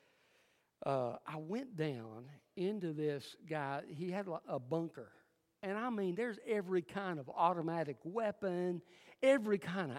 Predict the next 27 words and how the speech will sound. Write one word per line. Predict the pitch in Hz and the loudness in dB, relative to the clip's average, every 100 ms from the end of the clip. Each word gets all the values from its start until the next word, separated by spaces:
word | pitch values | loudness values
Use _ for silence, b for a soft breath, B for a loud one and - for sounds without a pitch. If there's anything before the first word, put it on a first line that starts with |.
| - | -8
ammo | - 262 262 254 233 233 226 214 202 b b b b 185 | -4 0 4 4 6 8 8 6 2 b b b b 4
that | 196 196 | 6 6
you | 320 | 4
could | 302 247 | 6 6
imagine. | 240 285 339 294 185 151 | 4 2 2 0 0 0
I | 214 | 4
mean, | 277 269 247 | 4 4 4
that | 294 320 | 2 0
place | - 214 185 | 2 2 2
was | 220 | 0
a | 240 | 0
fortress. | 247 311 320 339 160 156 | 0 -2 -4 -4 -6 -6
I | |
thought, | 143 143 | -8 -8
"I'm | 302 | -8
going | 214 165 156 | -4 -2 0
to | 147 | -2
his | 302 262 | -4 -4
house | 147 131 - | -4 -4 -8
if | 143 | -6
everything | 151 156 156 147 | -6 -4 -4 -4
goes, | 143 147 143 127 b b b _ - | -4 -4 -6 -10 b b b _ -2
you | 175 | 2
know, | 175 160 | 4 4
in | 156 | 4
a | 156 | 4
handbasket. | 175 240 175 156 139 - 147 | 6 6 6 6 4 2 -2